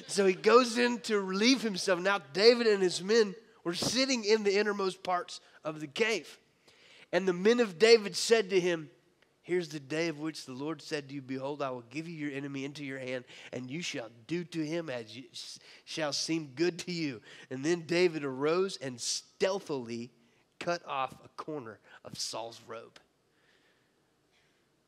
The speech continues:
That is cool. Dude,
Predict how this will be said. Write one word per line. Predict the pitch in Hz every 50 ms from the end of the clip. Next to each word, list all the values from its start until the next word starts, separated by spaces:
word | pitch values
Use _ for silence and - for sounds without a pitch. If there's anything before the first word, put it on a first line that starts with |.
| _ _ _ _ _
That | - 131 - - -
is | 135 - -
cool. | - - - - - 139 127 123 113 _ _ _ _ _ _ _ _ _ _ _ _ _ _ _ _ _ _ _ _ _ - - - _ _ _ _ -
Dude, | - 185 185 151